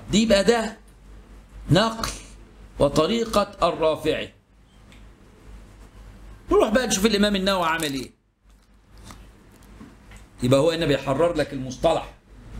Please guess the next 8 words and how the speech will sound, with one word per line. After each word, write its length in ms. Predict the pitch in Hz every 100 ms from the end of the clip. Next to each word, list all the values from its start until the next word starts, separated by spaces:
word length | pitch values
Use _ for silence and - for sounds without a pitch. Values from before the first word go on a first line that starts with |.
| - - - - - - 127
ده 80 |
من 180 | 135 131
قبيل 240 | 139 156 160
الأوجه 560 | 156 202 185 226 226 - _ _ _ _ _ -
ولا 320 | 151 214 202 180
من 180 | 180
قبيل 640 | - 165 185 220 208 - 117 - - _ _ -
الأقوال 800 | 220 214 185 170 170 170 147